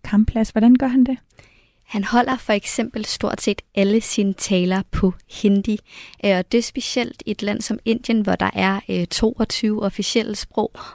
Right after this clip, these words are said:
Speaker 2: og engelsk ellers er det sprog, som har bundet, øh, landsdelene sammen i Indien, for det er et sprog, man både taler i nord og i syd. Men så siger Modi jo så igen, "Jamen, hvorfor skal vi tale koloniherrenes,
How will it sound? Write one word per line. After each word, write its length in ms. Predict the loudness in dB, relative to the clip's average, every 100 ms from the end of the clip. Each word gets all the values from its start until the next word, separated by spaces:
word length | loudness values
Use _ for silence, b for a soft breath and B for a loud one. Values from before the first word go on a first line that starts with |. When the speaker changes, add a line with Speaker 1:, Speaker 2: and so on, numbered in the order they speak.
| -4
Speaker 2:
og 80 | -4 0
engelsk 420 | -2 0 -2 -4 -8
ellers 340 | -8 -2 -2 -2
er 60 | -8
det 140 | -6
sprog, 360 | -8 -2 -2 0
som 180 | -4 -4 -4
har 160 | -6 -8 _ _ _
bundet, 300 | -2 0 -6 B B B
øh, 160 | -4 -4 -6 -4
landsdelene 720 | -2 -2 -4 -2 -2 -2 -2
sammen 440 | -2 -2 0 -2 0
i 160 | 0
Indien, 480 | 0 -4 -4 -4 -4 B B -4
for 100 | 0
det 80 |
er 40 | 0
et 40 |
sprog, 280 | 0 0 0
man 160 | -2 -4
både 220 | -2 -2
taler 380 | -2 -6 -4 -4 0
i 60 |
nord 340 | 2 2 0 -2
og 100 | -4
i 40 |
syd. 340 | -2 0 0 0 B B B
Men 80 | -6
så 160 | -4
siger 200 | -2 0
Modi 380 | 0 0 -4 -2
jo 120 | -2
så 140 | -2 -2
igen, 360 | -2 0 0
"Jamen, 140 | 2 2
hvorfor 240 | 0 0
skal 240 | -2 -2 -6
vi 80 |
tale 320 | -4 -2 0 0
koloniherrenes, 880 | 2 4 6 4 2 2 0 -2